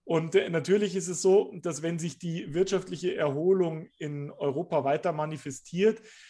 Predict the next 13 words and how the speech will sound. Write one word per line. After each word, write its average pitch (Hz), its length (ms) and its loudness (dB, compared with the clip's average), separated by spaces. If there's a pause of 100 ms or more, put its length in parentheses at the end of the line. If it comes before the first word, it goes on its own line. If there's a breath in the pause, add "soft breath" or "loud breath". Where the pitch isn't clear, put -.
(100)
dass 151 180 0
es, - 460 -10
ähm, 151 380 -4
dass 160 160 -2
die 185 180 -8
E 156 60 -4
Z 160 180 -8
B 165 180 -4
über 160 640 4
Tapering-Maßnahmen 156 960 -2
entsprechend 151 480 -10
nachdenken 143 600 -4
muss. 123 220 -6